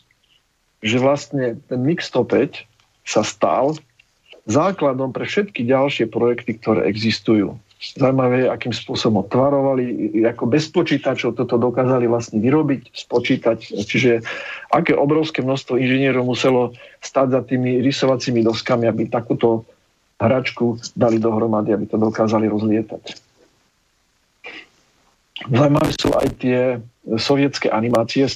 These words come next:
tých rokov, veľmi pokrokové animácie. No. <laughs> Neviem si predstaviť, ako ten pilot v tom žilke by sa to takto trmácalo a kymácalo.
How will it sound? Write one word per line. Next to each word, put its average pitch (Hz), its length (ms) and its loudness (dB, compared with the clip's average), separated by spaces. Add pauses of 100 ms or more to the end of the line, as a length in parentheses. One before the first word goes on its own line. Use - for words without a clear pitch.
tých 120 160 0
rokov, 120 560 0 (720)
veľmi 113 560 0
pokrokové 120 580 2
animácie. 131 720 0 (600)
No. 117 240 2
<laughs> - 1300 -4
Neviem 160 160 4
si 147 160 0
predstaviť, 147 600 2
ako 143 120 -6
ten 156 240 0
pilot 151 240 2
v - 100 -6
tom 131 60 0
žilke 139 320 2
by 123 80 0
sa 135 80 2
to 120 100 -2
takto 120 380 -2 (100)
trmácalo 127 600 0
a 107 80 -2
kymácalo. 120 640 0